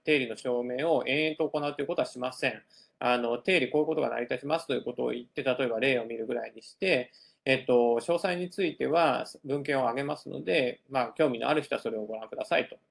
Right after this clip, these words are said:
で、あの、例えばですね、そこを、あの、読まなくても、まあ、おいおいですね、例を見ていたりすることによって、ある程度、まあ、わかるというような形にできればと思っています。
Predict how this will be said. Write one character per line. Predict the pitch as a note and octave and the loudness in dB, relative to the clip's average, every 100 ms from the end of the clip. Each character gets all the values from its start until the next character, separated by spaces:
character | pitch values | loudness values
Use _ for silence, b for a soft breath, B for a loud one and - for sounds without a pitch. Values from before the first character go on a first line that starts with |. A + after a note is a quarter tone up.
| b b b - | b b b -2
で、 | F#3 D#3 G#2 _ _ _ _ _ _ _ _ _ _ _ | 4 4 2 _ _ _ _ _ _ _ _ _ _ _
あ | D3+ B2+ | 0 0
の、 | B2 A#2 A2+ | 0 -2 0
例 | C3 G3+ | 2 4
え | |
ば | - | 2
で | - | -2
す | - | -4
ね、 | C3 | -4
そ | B2+ B2 | -2 -2
こ | D#3+ F#3 G3+ | 2 8 8
を、 | A#2+ - _ _ | 8 2 _ _
あ | B2 | -6
の、 | A#2 A#2 | -6 -6
読 | C3 | -4
ま | C#3 F3+ | -2 -2
な | E3 | -2
く | - | -4
て | C#3+ | -8
も、 | E3+ G3+ E3+ A#2+ - _ _ _ _ _ _ _ _ _ | -4 0 0 0 -6 _ _ _ _ _ _ _ _ _
ま | E3 D3 | 2 2
あ、 | G#2+ - _ _ _ | 2 -6 _ _ _
お | E3 | 0
い | C#3 | 2
お | B2+ | 2
い | B2 | 2
で | B2 | -4
す | - | -6
ね、 | D3 C#3+ | -8 -2
例 | C3+ A#2 | 0 0
を | A2 | -2
見 | A#2+ | -6
て | A2+ | -8
い | A2 | -8
た | G#2+ A2+ | -6 -6
り | G#2 - _ | -6 -12 _
す | - | -8
る | B2 | -6
こ | - | -4
と | C3+ | -6
に | C3+ | -4
よ | B2+ | -4
っ | C3 | -6
て、 | - D#3+ | 0 0
あ | - C#3 | 2 2
る | C#3 - | 0 0
程 | B2 B2+ | -2 2
度、 | D#3+ B2 - | 4 2 0
ま | C3 A2 | 0 2
あ、 | |
わ | A2 | 2
か | B2 | 2
る | A2+ - | 0 -4
と | - - | -14 -8
い | B2+ | -4
う | |
よ | A#2+ A#2+ | -2 -2
う | |
な | A2+ | -2
形 | A2 B2 A2+ - B2+ C3+ _ _ _ _ | -6 -6 -6 -8 -12 -12 _ _ _ _
に | - G#3+ G#3 - | 0 2 2 -4
で | F3+ | -4
き | D3 | -2
れ | A2 | 0
ば | - | -2
と | - | -2
思 | A2+ A#2 A#2 | -2 -2 -8
っ | _ | _
て | - | -10
い | - | -10
ま | - | -14
す。 | - | -16